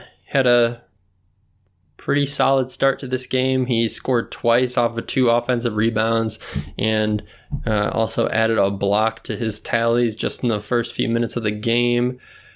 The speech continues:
Giannis, uh, uh,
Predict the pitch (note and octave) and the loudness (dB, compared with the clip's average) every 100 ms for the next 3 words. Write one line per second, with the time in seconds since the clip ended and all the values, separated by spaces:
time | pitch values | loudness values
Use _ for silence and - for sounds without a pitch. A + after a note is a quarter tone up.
0 | _ _ A#2+ A#2 A#2+ A#2+ A#2 - - - | _ _ -2 0 0 0 0 0 -2 -2
1 | A2 G#2 G#2 G#2 - _ _ _ _ _ | -2 0 0 -4 -10 _ _ _ _ _
2 | _ - - _ _ _ _ _ _ _ | _ -20 -20 _ _ _ _ _ _ _
3 | _ _ _ _ _ _ - G#2+ G#2 G#2+ | _ _ _ _ _ _ -6 -2 -2 -2
4 | A2 | -4